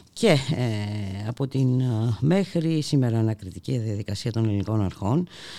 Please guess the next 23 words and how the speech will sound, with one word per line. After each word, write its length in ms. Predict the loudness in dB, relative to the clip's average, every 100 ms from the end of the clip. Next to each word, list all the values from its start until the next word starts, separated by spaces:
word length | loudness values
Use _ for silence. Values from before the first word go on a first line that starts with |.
| -14 0
δεν 240 | 4 6
έχει 480 | 6 2 -2 0 0
δοθεί 300 | -2 -6 -8
κανένας 460 | -2 0 0 -2
επίσημος 460 | -6 -8 -6 -6 -6
απολογισμός, 720 | -10 -8 -8 -8 -4 -2 2
με 120 | 2
αποτέλεσμα 420 | 0 -4 -6 -4
να 60 | -4
συνεχίσει 440 | -2 -4 -4 -6
τη 100 | -8
σύγχυση 460 | -6 -4 -6 -8 -10
γύρω 300 | -8 -6 -6
από 180 | -8 -10
τον 260 | -6 -6
πραγματικό 720 | -6 -10 -10 -8 -10 -10 -10 -10
αριθμό 320 | -8 -6 -6
των 200 | -4 -6
επιβενόντων 720 | -6 -8 -4 -4 -4 -6 -10
και 140 | -10 -14
των, 340 | -12 -8 -8
α, 100 | -8 -10 -12 -12 -14 -14 -16 -18 -16 -16 -10 -6
νεκρών. 520 | -6 -4 0 0